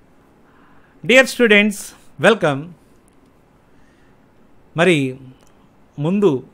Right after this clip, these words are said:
నేను చెప్పిన పాఠ్యాంశాలన్నీ ఫాలో అవుతున్నారా? నోట్‌బుక్ సిద్ధంగా ఉందా? నేను చెప్పే మెయిన్ కీవర్డ్స్, ఏవైతే ముఖ్య పదాలు ఉన్నాయో, టాపిక్, దాని యొక్క కీవర్డ్స్ కంపల్సరీ నోట్ చేసుకోండి.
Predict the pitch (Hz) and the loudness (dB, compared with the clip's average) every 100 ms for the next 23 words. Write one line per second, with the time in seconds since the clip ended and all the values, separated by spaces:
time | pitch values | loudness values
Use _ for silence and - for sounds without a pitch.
0 | - 147 156 156 156 175 151 151 147 165 | -10 -8 -6 -8 -8 -8 -6 -6 -6 -8
1 | 147 156 151 151 - 135 151 139 151 151 | -8 -8 -8 -8 -8 -6 -6 -8 -8 -8
2 | 165 233 _ _ _ _ 127 151 160 180 | -10 -16 _ _ _ _ -6 -6 -4 -8
3 | 180 170 143 160 160 160 156 165 190 208 | -10 -12 -8 -8 -6 -6 -6 -6 -8 -12
4 | _ _ _ 156 196 226 220 226 202 175 | _ _ _ -6 -2 -4 -2 -4 -4 -4
5 | 202 233 233 - 170 135 120 104 - - | -4 -2 -4 -4 -4 -4 -6 -10 -20 -20
6 | _ - - 131 170 196 196 196 170 - | _ -20 -12 -8 -4 -4 -4 -6 -10 -8
7 | 185 151 151 151 143 135 131 131 135 - | -8 -6 -6 -4 -4 -6 -4 -4 -6 -12
8 | _ - _ _ _ _ _ - 131 151 | _ -20 _ _ _ _ _ -8 -6 -6
9 | 165 151 208 254 269 - 139 139 135 139 | -10 -10 -12 -12 -16 -10 -8 -8 -10 -14
10 | - 165 185 180 - 233 240 139 143 147 | -12 -8 -4 -4 -4 -12 -10 -10 -10 -8
11 | 170 170 175 - 185 175 196 202 226 277 | -8 -6 -8 -6 -8 -6 -8 -6 -6 -6